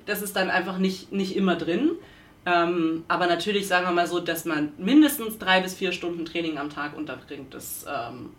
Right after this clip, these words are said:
mache ich schon immer möglich. Und wenn's dann manchmal auch Tage gibt, an denen ich den ganzen Tag arbeite und dann halt nachts um zehn anfange.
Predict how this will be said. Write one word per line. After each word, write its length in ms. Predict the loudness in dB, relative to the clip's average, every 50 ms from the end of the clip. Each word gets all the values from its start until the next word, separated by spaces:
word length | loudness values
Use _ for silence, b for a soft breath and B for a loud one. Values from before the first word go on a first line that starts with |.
| -20 -20 -20 -20 -20 -20 -14 -10 -6 -2
mache 180 | -2 -2 -2 -2
ich 80 | -4
schon 180 | -2 0 0 0
immer 160 | -2 -2 -2
möglich. 480 | 0 0 0 0 2 2 0 0 0 -2
Und 140 | -4 -2 0
wenn's 220 | 0 0 0 0
dann 180 | 0 0 2 2
manchmal 420 | 0 0 0 -2 -2 0 0 0
auch 80 | 0 0
Tage 320 | 0 0 2 2 0 -2
gibt, 280 | -4 -4 -4 -6 -6 -6
an 100 | -6 -4
denen 180 | -2 -2 -2 -2
ich 100 | -4 -4
den 100 | -4 -2
ganzen 260 | 0 0 -2 -2 -4 -4
Tag 220 | -4 -4 -2 -2
arbeite 420 | -2 0 0 0 -2 -2 -4 -6 -4
und 80 | -2 -2
dann 140 | -4 -4 -4
halt 180 | -8 -10 -8
nachts 240 | -6 -6 -6 -6 -10
um 140 | -14 -12 -12
zehn 240 | -12 -10 -10 -10 -10
anfange. 400 | -12 -14 -14 -16 -18 -18 -18